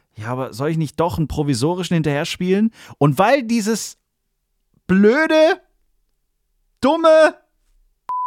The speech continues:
da steht, spielst du deinen provisorischen nicht. Du machst es nicht.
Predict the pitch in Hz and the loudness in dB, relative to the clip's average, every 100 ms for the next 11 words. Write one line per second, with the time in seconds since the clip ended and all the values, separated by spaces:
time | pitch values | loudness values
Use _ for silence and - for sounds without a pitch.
0 | 988 988 988 988 988 988 - _ _ _ | -6 -8 -8 -6 -6 -8 -12 _ _ _
1 | _ 165 175 160 196 180 90 - - _ | _ -2 -2 -2 -2 0 -2 -6 -20 _
2 | - - _ - - - - 170 - 180 | -20 -20 _ -20 -20 -12 -4 -4 -2 -2
3 | 151 131 131 123 113 110 120 117 90 78 | 0 0 0 0 0 0 -2 -2 -4 -4
4 | - _ - - 151 156 190 180 - 185 | -10 _ -12 0 2 2 0 -2 -4 -4
5 | - 90 - | -4 -4 -6